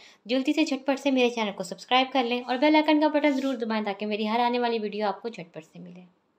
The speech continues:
जी viewers, मटन कलेजी बनाने के लिए हमें चाहिए दो अदद प्याज और मैंने उनको बारीक chop कर लिया है। चार अदद टमाटर हमें चाहिए, चॉप्ड हैं बिल्कुल बारीक।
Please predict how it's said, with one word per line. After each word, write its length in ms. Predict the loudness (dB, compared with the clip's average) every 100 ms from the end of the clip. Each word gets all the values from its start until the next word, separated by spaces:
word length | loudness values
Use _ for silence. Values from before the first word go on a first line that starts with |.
| _
जी 160 | -2 2
viewers, 560 | 4 6 6 4 0 0
मटन 260 | 2 4 2
कलेजी 260 | 0 0
बनाने 340 | 2 2 4 2
के 100 | 2
लिए 180 | 2 2
हमें 240 | 0 -4 -2
चाहिए 360 | -2 -2 -2 -4
दो 180 | -4 -2
अदद 320 | 0 0 -2 -4 _ _ _ _ _
प्याज 300 | -2 2 0 -2 -8
और 160 | -6
मैंने 200 | -4 -4
उनको 200 | -6 -8
बारीक 280 | -8 -8 -6
chop 200 | -8 -8
कर 80 | -8
लिया 200 | -6 -4
है। 180 | -4 -6 -10 -20 _ -10
चार 220 | -6 -6
अदद 260 | -4 -6 -6
टमाटर 400 | -8 -6 -6 -8
हमें 180 | -8 -8
चाहिए, 380 | -6 -8 -8 -12 -14
चॉप्ड 400 | -14 -6 -6 -6 -8
हैं 100 | -8
बिल्कुल 240 | -8 -10
बारीक। 340 | -10 -10 -12